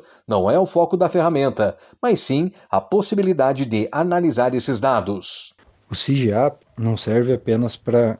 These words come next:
Speaker 2: coletar e deixar os dados armazenados. A grande vantagem do sistema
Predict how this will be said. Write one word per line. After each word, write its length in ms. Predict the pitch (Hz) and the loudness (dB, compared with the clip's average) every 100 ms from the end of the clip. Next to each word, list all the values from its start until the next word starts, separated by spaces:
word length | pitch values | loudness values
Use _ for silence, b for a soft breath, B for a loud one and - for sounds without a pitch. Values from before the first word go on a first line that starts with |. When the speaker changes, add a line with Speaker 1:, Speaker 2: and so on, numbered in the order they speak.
| _ | _
Speaker 2:
coletar 500 | 113 104 104 110 110 | -2 0 0 0 0
e 60 | |
deixar 280 | 113 107 117 | 0 -2 -2
os 100 | 113 | -2
dados 300 | 113 101 107 | -2 -4 -4
armazenados. 840 | 110 113 113 127 113 101 80 - _ b b | -2 -2 -2 0 0 -2 -6 -18 _ b b
A 80 | 98 | -8
grande 380 | 92 117 143 120 | -2 0 0 0
vantagem 500 | 107 90 101 98 90 | -2 0 0 0 -4
do 60 | |
sistema 640 | 78 - - 107 135 113 | -6 -14 -6 0 0 0